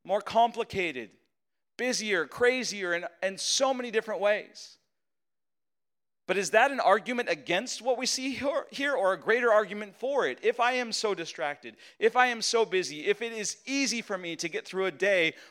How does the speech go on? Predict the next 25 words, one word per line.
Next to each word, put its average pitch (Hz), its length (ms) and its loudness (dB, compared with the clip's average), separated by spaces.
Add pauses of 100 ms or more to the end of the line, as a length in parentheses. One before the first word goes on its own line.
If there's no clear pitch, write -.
without 202 320 4 (120)
ever 240 240 4
being 208 240 -2
attentive 202 420 0
to 165 100 -14
the 160 100 -4
voice 175 280 -2
of 147 100 -14
God, 147 360 0 (260)
then 202 160 -2
how 247 500 4
much 208 520 2
more 202 720 4
do 160 180 -4
I 170 140 2
need 185 440 -4
brothers 160 300 2
and 147 120 -10
sisters 160 460 -8
who 135 120 -10
remind 139 520 -2
me 110 140 -10
who 120 180 -12
I 117 140 -6
am? 113 220 -12